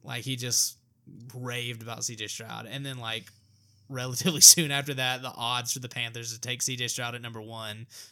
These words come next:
skyrocketed, and he became, like, the favorite by a decent amount. But now they have just flipped back to Bryce as being the favorite. So, I don't, I mean, nobody really knows. Like, it's still up in the air what the number one pick's gonna be. It's not like in years past where we've been like, "Oh, we know it's gonna be Trevor Lawrence," or,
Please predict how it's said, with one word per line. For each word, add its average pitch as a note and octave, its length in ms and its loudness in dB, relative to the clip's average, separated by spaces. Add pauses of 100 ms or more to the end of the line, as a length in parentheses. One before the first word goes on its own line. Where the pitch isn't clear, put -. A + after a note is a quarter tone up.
(100)
skyrocketed, A2+ 800 4
and A2+ 100 -8
he B2 140 -6
became, A#2 360 -4
like, A2 240 -8
the A2 380 -6 (600)
favorite B2 440 0
by A2 160 -4
a G#2+ 60 -6
decent A2 340 -4
amount. G#2 420 -6 (300)
But E3 220 2
now F3 240 0
they D#3+ 120 -2
have C#3+ 300 -4
just C#3 240 -2
flipped C#3+ 420 -4
back C3 300 0
to B2+ 80 -8
Bryce A#2+ 400 -2
as A#2+ 100 -6
being B2 220 -8
the A2+ 80 -8
favorite. A2+ 540 -8 (240)
So, F3+ 120 0
I F#3+ 80 4
don't, G#3 200 -2
I D#3+ 120 0
mean, F3+ 140 2
nobody G#3 260 2
really F3+ 220 2
knows. C#3+ 880 -4
Like, C#3+ 240 -10
it's D#3+ 180 0
still F#3+ 260 4
up E3 200 -4
in D3 60 -4
the C3 120 -4
air B2+ 180 -4
what B2 140 -8
the B2 60 -10
number B2 180 -10
one A#2 100 -12
pick's A#2+ 240 -10
gonna A#2 140 -12
be. G#2 180 -10
It's D#3 140 -4
not F#3+ 180 -2
like F3 160 -4
in D3+ 100 -4
years C#3+ 180 -6
past C3+ 340 -4
where A#2+ 240 -10
we've B2 180 -10
been B2 140 -8
like, A2+ 240 -10
"Oh, G#2+ 200 -10
we A#2 160 -12
know A#2 380 -8
it's B2 140 -6
gonna B2+ 160 -8
be A2+ 120 -12
Trevor G#2+ 280 -8
Lawrence," G#2+ 500 -12
or, A2+ 340 -14